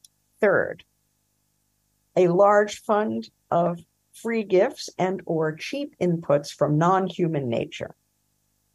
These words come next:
These, we know, supply the indispensable material substratum of capitalist production, the lo-, uh, the raw materials that labor transforms, the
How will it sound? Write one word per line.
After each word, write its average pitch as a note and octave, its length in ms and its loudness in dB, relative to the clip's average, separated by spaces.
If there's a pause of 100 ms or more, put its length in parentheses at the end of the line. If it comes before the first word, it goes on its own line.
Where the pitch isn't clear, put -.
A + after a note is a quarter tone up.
These, D#4+ 680 -2 (200)
we G3+ 160 4
know, F#3 280 2
supply E3+ 500 -2
the E3 140 -4
indispensable E3+ 720 -4
material E3 640 0
substratum - 920 -4 (280)
of D3+ 160 -4
capitalist - 680 -6
production, F#3+ 720 -4 (720)
the D#3 120 0
lo-, D3 480 0
uh, - 40 -2
the D3+ 100 -2
raw F3+ 260 4
materials A#3 800 -2
that - 180 -6
labor D3+ 340 -4
transforms, G#3+ 920 -2
the - 160 -10